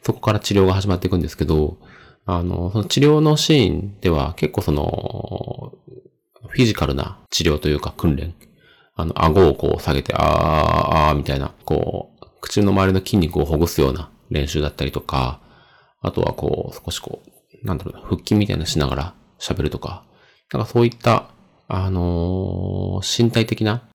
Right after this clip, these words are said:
ところからこう直していくみたいな訓練が少しこう、ダイジェストみたいに出てくるんですけど、まあ、これに関して言うと、あのー、フ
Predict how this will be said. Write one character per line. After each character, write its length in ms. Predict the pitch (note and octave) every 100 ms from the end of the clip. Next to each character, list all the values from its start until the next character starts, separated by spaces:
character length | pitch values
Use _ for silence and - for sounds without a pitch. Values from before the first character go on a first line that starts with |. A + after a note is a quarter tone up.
| -
と 120 | A2+
こ 80 | A2+
ろ 100 | G#2
か 100 | D#2+
ら 160 | - - -
こ 280 | D2+ - -
う 20 |
直 160 | D#2+
し 60 | F2
て 80 | -
い 20 |
く 80 | -
み 80 | C#2+
た 80 |
い 60 | C2+
な 160 | - -
訓 140 | -
練 160 | D#2 C#2+
が 120 | D2+
少 200 | - -
し 80 | -
こ 380 | - - - -
う、 40 | - _ _
ダ 140 | - G2
イ 60 |
ジ 80 | E2+
ェ 20 |
ス 60 | D#2
ト 80 | C#2+
み 80 | C2+
た 100 | C2+
い 40 |
に 80 | D2+
出 100 | D#2
て 80 | D#2
く 100 | C#2
る 60 |
ん 20 |
で 80 | -
す 60 | -
け 100 | C2+
ど、 220 | C#2 C#2 - - - _ _
ま 40 | B2
あ、 20 |
こ 180 | - B2
れ 80 |
に 140 | D3 D#3
関 240 | - E3
し 80 | C3+
て 160 | - D#2
言 100 | D2+
う 40 |
と、 420 | - G#2+ F#2 D2+ - - - _
あ 280 | D#2 D2+ D2
の 140 | D2+
ー、 60 | D2+
フ 1500 | D#2 D#2 D#2 D#2+ - - - G#2 - - - - - - -